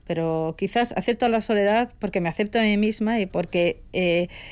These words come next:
estoy en paz conmigo misma y con las personas. Pero bueno, no siempre es así, a veces hay, hay etapas. Ahora estoy en una etapa, mm, llena de luz, llena de luz.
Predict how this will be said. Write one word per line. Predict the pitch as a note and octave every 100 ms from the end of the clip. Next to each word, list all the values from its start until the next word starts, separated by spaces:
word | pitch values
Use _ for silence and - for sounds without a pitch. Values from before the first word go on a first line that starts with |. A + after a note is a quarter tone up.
| - -
estoy | - A#3
en | A#3
paz | G#3 F#3 -
conmigo | F3+ E3+ D#3+
misma | F3+ G#3 A3
y |
con | G3+ D#3+
las | D3+
personas. | - E3 - F3+ D3 D#3+ - B3+ - - - - -
Pero | - E3+
bueno, | G3 F3 - -
no | F#3 F#3+ G#3+
siempre | A#3 G#3 F3
es | E3
así, | E3 D4+ D4
a | D3
veces | F3+ F#3 -
hay, | D#3
hay | F3 F3+
etapas. | F3+ G3+ G3 F#3+
Ahora | - G#3
estoy | A#3+ A3
en | G3+
una | G3
etapa, | F3+ G3 F#3+ F#3 E3 D#3+ - - - - - - - - - - -
mm, | F#3+ F3+ F#3+ F#3+ F#3+ G3 G3+ G3 F#3+
llena | F#3 A3+ A#3
de | F#3 E3
luz, | E3+ E3 - - - - -
llena | - F3 E3+ D#3
de |
luz. | D3 - -